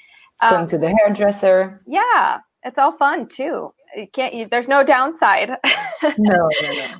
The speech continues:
Speaker 2: Um,
Speaker 1: And it's self-care. <laughs>
Speaker 2: Exactly, exactly. Yeah. So tell us a little bit, if we have that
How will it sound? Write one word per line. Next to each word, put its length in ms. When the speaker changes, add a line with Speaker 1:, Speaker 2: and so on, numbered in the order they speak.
Speaker 2:
Um, 360
Speaker 1:
And 160
it's 160
self-care. 520
<laughs> 200
Speaker 2:
Exactly, 1000
exactly. 680
Yeah. 300
So 380
tell 220
us 140
a 40
little 180
bit, 260
if 140
we 160
have 260
that 240